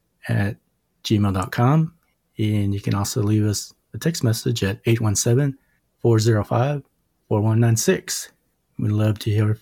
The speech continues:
hear from you. Can you talk? Let me say that again. We'd love to hear from you. There you go.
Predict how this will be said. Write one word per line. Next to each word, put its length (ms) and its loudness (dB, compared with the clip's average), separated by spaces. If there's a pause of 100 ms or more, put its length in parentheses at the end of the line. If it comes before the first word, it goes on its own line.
hear 240 2
from 240 -4
you. 200 -6
Can 140 -6
you 80 -2
talk? 260 -8
Let 80 -4
me 60 -2
say 160 -6
that 140 -2
again. 280 -4 (460)
We'd 240 2
love 320 2
to 120 -4
hear 240 2
from 280 -4
you. 160 -6 (140)
There 120 -12
you 80 -12 (160)
go. 120 -16